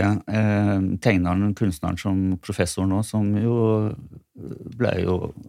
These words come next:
eh, nekta, var det på Deichman, og det var politibeskyttelse og sånn, så det er liksom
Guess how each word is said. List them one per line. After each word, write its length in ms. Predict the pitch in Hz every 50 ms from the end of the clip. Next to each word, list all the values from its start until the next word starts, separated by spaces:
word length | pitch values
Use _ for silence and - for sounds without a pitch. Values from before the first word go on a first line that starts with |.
| - - - - - - - _ _ - - - _ -
eh, 240 | 104 92 82 - 90 90 95 - - - - -
nekta, 400 | 110 101 95 - - 90 87 87 85 87 92 90 - - - 92
var 160 | 95 92 85
det 60 | -
på 80 | 85 82
Deichman, 480 | 85 87 90 - _ 92 90 92 92 92
og 80 | 95
det 80 | 92 87 92
var 80 | 85 -
politibeskyttelse 840 | 98 90 - - 90 85 82 87 - - 92 - - 87 80 - 90
og 80 | 87 104
sånn, 80 | 107 -
så 80 | 107
det 80 | 110 110
er 220 | 95 95 95 98 113
liksom 160 | - -